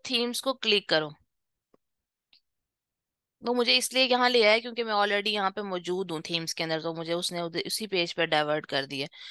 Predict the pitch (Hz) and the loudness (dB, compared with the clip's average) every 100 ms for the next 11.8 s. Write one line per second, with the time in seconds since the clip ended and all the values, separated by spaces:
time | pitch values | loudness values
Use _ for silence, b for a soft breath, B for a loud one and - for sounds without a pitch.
0 | B B - 233 247 254 262 269 208 220 | B B 0 4 6 6 4 4 4 4
1 | - - 262 240 226 196 247 - _ _ | 2 0 0 2 4 4 2 -4 _ _
2 | _ _ - - 220 233 - - 254 233 | _ _ -6 0 0 0 -4 -4 -4 -2
3 | 208 214 214 220 175 170 175 208 214 190 | -2 -2 -4 -4 0 2 4 2 0 -4
4 | 175 180 190 190 _ _ _ _ _ _ | -6 -6 -8 -12 _ _ _ _ _ _
5 | _ _ _ _ _ _ _ - - 220 | _ _ _ _ _ _ _ -18 -8 -6
6 | 220 220 226 226 226 208 214 214 190 185 | -4 -2 -2 -4 -6 -8 -10 -6 -4 -2
7 | 190 190 185 180 - - - _ _ _ | -4 -6 -6 -6 -8 -18 -20 _ _ _
8 | _ _ _ _ _ _ _ _ _ _ | _ _ _ _ _ _ _ _ _ _
9 | _ _ _ _ _ _ 220 202 196 196 | _ _ _ _ _ _ -10 -8 -8 -10
10 | 190 202 190 185 175 175 175 175 165 165 | -10 -10 -8 -8 -8 -6 -6 -6 -6 -6
11 | 170 170 170 165 151 156 131 | -4 -4 -4 -6 -8 -4 -4